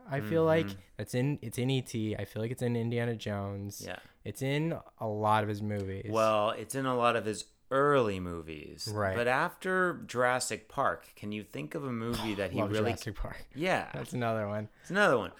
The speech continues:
Speaker 2: But,
Speaker 1: Um,
Speaker 2: uh, can you think of another movie where he really does capture
Speaker 1: Well,
Speaker 2: that
Speaker 1: I feel like
Speaker 2: spark?
Speaker 1: he tried with, um, with Ready Player One.
Speaker 2: Ugh.
Speaker 1: but I don't think he,
Speaker 2: Blech.
Speaker 1: he captured it at all.
Speaker 2: Ugh. Awful.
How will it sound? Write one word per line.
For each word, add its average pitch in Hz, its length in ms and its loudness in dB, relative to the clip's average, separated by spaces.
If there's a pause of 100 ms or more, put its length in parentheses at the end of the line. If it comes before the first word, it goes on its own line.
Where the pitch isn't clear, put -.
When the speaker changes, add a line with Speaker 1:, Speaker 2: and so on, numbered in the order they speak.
Speaker 2:
But, 117 200 6
Speaker 1:
Um, 113 140 6
Speaker 2:
uh, - 40 -10
can 165 180 -6
you 160 60 0
think 170 220 -6
of 160 120 -4
another 160 280 2
movie 151 320 2
where 113 140 -2
he 120 160 -6
really 127 300 0
does 113 280 0
capture 113 540 -2
Speaker 1:
Well, 110 120 -2
Speaker 2:
that 139 60 6
Speaker 1:
I 147 120 8
feel 175 260 4
like 214 180 6
Speaker 2:
spark? 220 120 -6
Speaker 1:
he 147 180 -4
tried 113 840 0
with, 104 360 -4
um, 95 400 -6 (340)
with 107 160 -2
Ready 101 240 -2
Player 98 280 -8
One. 101 280 -8 (480)
Speaker 2:
Ugh. 101 160 2
Speaker 1:
but 107 80 4
I 110 100 6
don't 107 280 0
think 110 160 -4
he, 131 80 -2
Speaker 2:
Blech. 143 360 4
Speaker 1:
he 113 120 -2
captured 104 440 2
it 104 200 -6 (180)
at 107 140 4
all. 110 280 4
Speaker 2:
Ugh. - 60 -8 (640)
Awful. 127 580 4